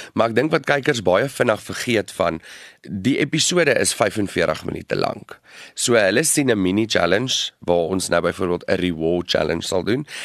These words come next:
en dan sien hulle een van ons maxi challenges waar ons so koöperasie toe moet gaan. Dit word gewoonlik oor twee dae geskiet.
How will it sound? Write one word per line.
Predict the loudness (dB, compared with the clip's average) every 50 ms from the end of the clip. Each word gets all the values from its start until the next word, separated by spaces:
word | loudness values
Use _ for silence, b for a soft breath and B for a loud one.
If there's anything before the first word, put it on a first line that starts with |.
| B B B
en | 0 2
dan | 2 0 0 -2
sien | -2 0 0
hulle | 0 0 0
een | -2 -2 -2
van | 0 -2
ons | -2 -2 -2 -6 -6
maxi | -4 0 0 0 0 0 -2 -4 -4 -2
challenges | -2 0 -2 0 -2 -4 -6 -6 -6 -2
waar | -2 -2 -2 -2
ons | -4 -4 -4
so | -4 -4 -4 -4
koöperasie | -4 -2 -2 0 0 2 2 2 0 -2 -4 -6
toe | -6 -8
moet | -10 -10 -10
gaan. | -10 -10 -12 -12 -14 B B B B B B B B
Dit | 0 0 0 2
word | 2 0 0 0 -6
gewoonlik | -8 -2 0 2 2 2 2 2 0
oor | 0 -2 0
twee | -2 0 0 2 2
dae | 2 0 -2 -2
geskiet. | -4 -4 -6 -6 -6 -10 -20 -20 -20 -20 _